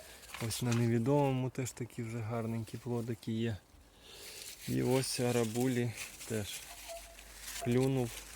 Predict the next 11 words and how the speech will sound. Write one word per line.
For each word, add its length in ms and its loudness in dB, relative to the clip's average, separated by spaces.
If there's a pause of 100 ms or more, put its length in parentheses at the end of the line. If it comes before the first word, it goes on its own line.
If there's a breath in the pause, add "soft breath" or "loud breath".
(120)
плодик. 360 0 (2000)
Клюнула 420 -4 (140)
фіга. 320 -2 (3000)
Ось. 360 -10 (760)
Зараз 240 -6 (120)
я 80 -8
її 300 -8
зірву. 380 -4 (440)
О, 60 -4 (240)
легесенько 560 -4
зривається. 600 -2